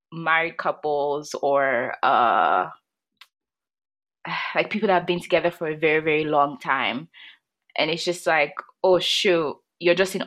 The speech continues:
autopilot." And sometimes you have to check yourself of, like, "Am I in autopilot 'cause we've been dating for so long?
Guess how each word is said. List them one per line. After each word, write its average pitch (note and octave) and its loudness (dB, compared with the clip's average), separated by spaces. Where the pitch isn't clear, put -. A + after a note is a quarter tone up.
autopilot." D#3 0
And E3 -2
sometimes F3+ -2
you F3+ -4
have E3+ -2
to - -20
check E3 -8
yourself D3 -4
of, D3 -6
like, - -6
"Am E3 -4
I F#3+ 2
in G3+ -2
autopilot E3 -2
'cause E3 -14
we've D#3 -14
been D3 -14
dating D#3 -10
for C#3+ -14
so D#3+ -10
long? D3+ 0